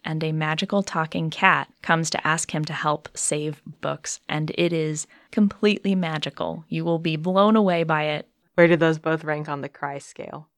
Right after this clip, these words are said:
Speaker 1: Well, I cry at dog food commercials, so my cry scale is a little skewed. I would say Midnight Library. You'll need Kleenex. Depending on where you are in your life, I think it'll hit you differently.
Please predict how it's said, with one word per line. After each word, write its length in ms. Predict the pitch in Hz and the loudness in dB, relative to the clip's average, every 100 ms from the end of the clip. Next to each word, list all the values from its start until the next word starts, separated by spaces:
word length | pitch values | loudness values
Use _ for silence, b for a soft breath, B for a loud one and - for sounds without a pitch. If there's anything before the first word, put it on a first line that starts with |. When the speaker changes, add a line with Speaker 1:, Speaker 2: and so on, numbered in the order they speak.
| _ | _
Speaker 1:
Well, 380 | - 226 240 233 | 0 4 6 4
I 160 | - 277 | 0 0
cry 340 | - - 240 | 0 0 2
at 200 | 240 - | 2 -2
dog 300 | 185 180 190 | 2 4 4
food 260 | - 165 151 | 2 -6 -6
commercials, 720 | - 156 143 - 151 156 156 - | -8 -8 -6 -4 -4 -4 -6 -6
so 240 | - 170 | -2 -2
my 220 | 175 202 | 2 0
cry 240 | 226 214 196 | 2 0 0
scale 400 | - 160 160 - | -2 -2 -2 -2
is 120 | 156 | -4
a 80 | 160 | -4
little 360 | 156 156 160 185 | -4 -2 -2 -2
skewed. 640 | - - 175 139 156 214 _ _ - | -4 -8 -8 -6 -4 -6 _ _ 0
I 240 | 190 208 | 2 2
would 200 | 233 247 | 2 2
say 460 | - - 208 208 208 | 0 0 2 2 2
Midnight 500 | 196 202 202 247 269 | 2 4 2 0 -2
Library. 920 | 220 202 196 214 226 226 247 269 320 - - | -2 -2 -2 -4 -4 -2 -2 -2 -4 -10 -2
You'll 360 | 254 254 277 285 | 2 4 4 4
need 240 | 277 294 | 4 2
Kleenex. 720 | - 202 175 220 - - - _ - | 0 0 0 -6 -8 -12 -12 _ -6
Depending 580 | 185 196 196 185 196 196 | 0 0 0 0 0 0
on 340 | 180 175 180 - | 0 0 -4 -4
where 280 | 190 185 | 0 2
you 200 | 196 196 | 2 2
are 220 | 175 165 175 | 2 2 2
in 120 | 180 | 0
your 140 | 170 | -4
life, 360 | 160 147 208 - | -4 -4 -4 -2
I 100 | 156 | -4
think 240 | 165 156 | -4 -6
it'll 180 | 156 151 | -6 -6
hit 200 | 156 151 | -8 -10
you 80 | 147 | -8
differently. 480 | 147 - 196 214 | -8 -6 -2 -2